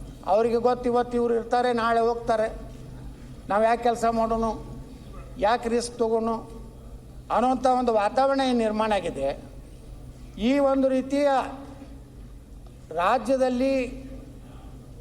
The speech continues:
ನೇತೃತ್ವದ ಒಂದು ಪ್ರಶ್ನಾರ್ಥಕ ಚಿಹ್ನೆ ಏನಿದೆ,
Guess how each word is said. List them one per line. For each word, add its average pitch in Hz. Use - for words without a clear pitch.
ನೇತೃತ್ವದ 269
ಒಂದು 269
ಪ್ರಶ್ನಾರ್ಥಕ 277
ಚಿಹ್ನೆ 277
ಏನಿದೆ, 254